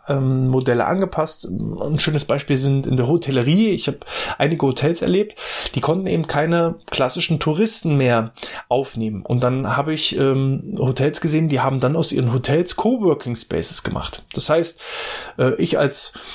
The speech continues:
Mitarbeiter durfte nicht mehr in mein Unternehmen. Zu Hause hatte ich aber auch keinen Arbeitsplatz, also konnte ich mich im Hotel stundenweise an einem Schreibtisch oder dergleichen anmieten. Und das sind halt so coole Ideen. Wenn ich darauf vorbereitet bin, dann kann ich da eben einfach diese Blaupause, diesen Plan B aus der Schublade ziehen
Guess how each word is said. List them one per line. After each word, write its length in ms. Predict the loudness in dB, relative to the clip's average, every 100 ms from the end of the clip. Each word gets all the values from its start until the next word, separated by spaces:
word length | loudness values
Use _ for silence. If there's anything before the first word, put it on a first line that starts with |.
| -6 0
Mitarbeiter 480 | 2 2 2 2
durfte 300 | 2 0 2
nicht 140 | 0 2
mehr 100 | 2
in 60 |
mein 180 | 2 2
Unternehmen. 640 | 0 2 4 4 2 -4 -8 -2
Zu 180 | 2
Hause 220 | 2 2 -2
hatte 140 | -2
ich 60 | -2
aber 140 | 0
auch 140 | 0
keinen 180 | -2 -2
Arbeitsplatz, 560 | 0 0 0 -2 0 0
also 120 | 0 0
konnte 180 | 0
ich 100 | 0
mich 140 | 0 2
im 100 | 2
Hotel 380 | 2 2 4 2
stundenweise 1120 | 0 0 2 2 2 4 4 4 2 2 -2 -8 -2
an 140 | 2
einem 140 | 4 2
Schreibtisch 440 | 0 0 -2 -2
oder 200 | 0 0
dergleichen 420 | 0 0 0 -2
anmieten. 540 | 0 2 2 2 0 -2 -4 -8 -4
Und 80 | -2
das 140 | 0
sind 100 | 2
halt 120 | 2
so 120 | 2
coole 420 | -2 -2 2 4 4
Ideen. 560 | 2 2 2 4 2
Wenn 80 | 2
ich 100 | 0
darauf 260 | 0 0 0
vorbereitet 640 | 2 2 2 0 -2 -2
bin, 180 | 0 0
dann 140 | 0
kann 160 | 0 0
ich 80 | 0
da 120 | 0
eben 140 | 0
einfach 360 | 0 0 0 0
diese 200 | 0 0
Blaupause, 800 | 2 2 2 0 2 2 2 0
diesen 240 | 0 0
Plan 320 | 0 0 2
B 240 | 2 2 2
aus 120 | 0
der 60 | 0
Schublade 520 | 0 2 2 2 0
ziehen 360 | 0 0 0